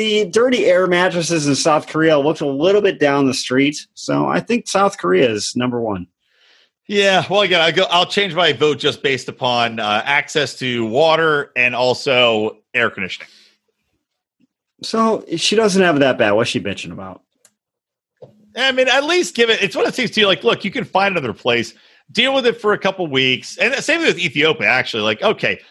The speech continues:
Speaker 2: look, you're coming over, deal with it. You got furniture. Granted, I'd be terrified of what's on the furniture, but deal with it for a week, look for another place, and then, then move out and look together, whatever.
Speaker 1: Yeah.
Speaker 2: Either way.
Speaker 1: Obviously, her parents are rich.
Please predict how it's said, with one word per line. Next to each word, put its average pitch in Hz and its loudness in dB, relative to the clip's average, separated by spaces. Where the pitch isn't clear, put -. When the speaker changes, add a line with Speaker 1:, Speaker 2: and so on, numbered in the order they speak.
Speaker 2:
look, 190 -2
you're 156 -16
coming 233 0
over, 110 0
deal 240 0
with 233 0
it. 202 0
You 147 -4
got 196 0
furniture. 175 -2
Granted, 156 0
I'd 156 2
be 143 -2
terrified 131 0
of 104 0
what's 101 -2
on 104 -2
the 87 -14
furniture, 87 -8
but 139 0
deal 302 0
with 269 0
it 262 -2
for 254 0
a 226 4
week, 165 0
look 196 -4
for 214 -4
another 190 -4
place, 120 0
and 139 -8
then, 151 -2
then 160 0
move 160 -2
out 143 2
and 127 -6
look 135 -2
together, 110 -2
whatever. 117 -2
Speaker 1:
Yeah. 190 -4
Speaker 2:
Either 269 -4
way. 240 -2
Speaker 1:
Obviously, 196 2
her 151 0
parents 160 0
are 113 -2
rich. 98 -10